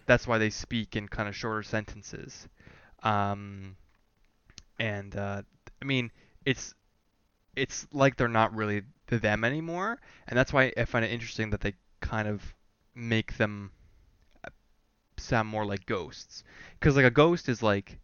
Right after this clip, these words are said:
to me, is, like, you know, it's me as a ghost. <laughs> Um, but the Sunken are, like, are, it's more like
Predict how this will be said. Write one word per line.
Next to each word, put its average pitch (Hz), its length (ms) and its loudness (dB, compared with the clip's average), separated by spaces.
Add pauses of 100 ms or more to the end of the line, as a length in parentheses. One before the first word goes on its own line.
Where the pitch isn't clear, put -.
to - 80 -6
me, 104 280 0
is, 101 160 -2
like, - 300 -10 (1120)
you 127 120 -6
know, 101 340 -4
it's 127 160 0
me 135 200 4
as 107 100 4
a 110 60 -2
ghost. - 540 -2
<laughs> - 60 -2 (640)
Um, 110 420 4 (320)
but 113 200 4 (100)
the 127 220 2
Sunken 143 440 4
are, 110 100 4
like, 107 220 2 (500)
are, 110 180 4 (300)
it's - 160 -6
more 113 180 -2
like 104 420 0